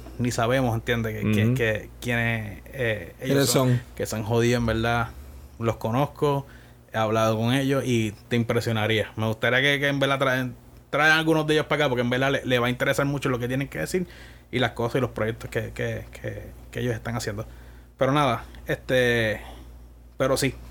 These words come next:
Speaker 1: no, no podemos pensar que por el hecho de que son cocineros más jóvenes, ¿verdad? Eh, no se han jodido, quizás lo mismo que las pasadas generaciones. No todo el mundo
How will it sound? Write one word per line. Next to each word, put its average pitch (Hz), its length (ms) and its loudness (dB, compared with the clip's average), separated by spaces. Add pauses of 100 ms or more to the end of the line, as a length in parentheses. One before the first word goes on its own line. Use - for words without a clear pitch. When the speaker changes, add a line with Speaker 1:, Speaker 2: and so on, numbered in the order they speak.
Speaker 1:
no, 143 340 2
no 151 120 0
podemos 170 300 4 (140)
pensar 165 380 4
que 147 100 2
por 131 180 2
el 127 60 0
hecho 127 200 2
de 143 100 2
que 127 220 2 (840)
son 139 240 2
cocineros 156 360 4
más 156 160 2
jóvenes, 151 360 4 (240)
¿verdad? 131 320 2 (420)
Eh, 120 420 2
no 123 480 4
se 143 120 0
han 135 80 -2
jodido, 139 520 4 (160)
quizás 117 240 -2
lo 123 120 2
mismo 135 260 0
que 107 180 0 (600)
las 117 180 0
pasadas 107 380 -2
generaciones. 110 580 -2
No 120 160 0
todo 120 120 0
el 123 60 0
mundo 127 440 0